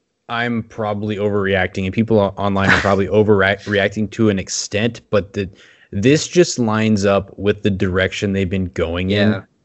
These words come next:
Speaker 1: over the last few years.
Speaker 2: Mm-hmm.
Speaker 1: So it just, it's worrying that it confirms that, and it indicates they're gonna keep going down that path.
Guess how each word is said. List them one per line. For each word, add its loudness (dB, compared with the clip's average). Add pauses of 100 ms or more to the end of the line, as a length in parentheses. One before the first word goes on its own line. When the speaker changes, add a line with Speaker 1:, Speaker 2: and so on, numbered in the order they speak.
Speaker 1:
over 6
the 4
last 4
few 0
years. 2 (280)
Speaker 2:
Mm-hmm. 0
Speaker 1:
So 4
it 2
just, -2
it's -4
worrying 4
that 4
it -4
confirms -8
that, 0 (500)
and 0
it -2 (120)
indicates 0
they're -2
gonna -6
keep -8
going -4
down -4
that -10
path. -12